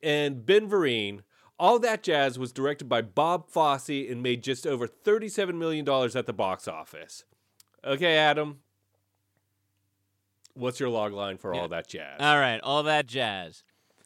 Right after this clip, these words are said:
Speaker 2: When a drug-addled, alcoholic
Speaker 1: <laughs>
Speaker 2: choreographer who changed musical theater and dance as we know it vomits onto two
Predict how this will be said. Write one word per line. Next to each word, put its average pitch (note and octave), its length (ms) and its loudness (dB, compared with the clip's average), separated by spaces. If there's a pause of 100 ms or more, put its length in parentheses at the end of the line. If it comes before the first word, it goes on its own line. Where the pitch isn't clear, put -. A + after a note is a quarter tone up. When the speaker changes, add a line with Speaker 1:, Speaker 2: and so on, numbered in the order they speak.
(800)
Speaker 2:
When D3+ 260 -2
a C#3+ 120 -2
drug-addled, F3+ 1400 2 (300)
alcoholic F3+ 1000 2 (140)
Speaker 1:
<laughs> - 20 -10 (200)
Speaker 2:
choreographer E3+ 1400 2 (480)
who D#3 260 -2
changed G3+ 960 -4
musical F#3 500 -6
theater F#3+ 800 -4
and C#3+ 320 -6
dance F3 400 -2 (120)
as F3+ 400 -2
we F#3+ 180 -6
know F#3+ 340 0
it A2+ 280 -6 (480)
vomits F3+ 920 4
onto E3+ 760 2 (100)
two A3+ 340 -2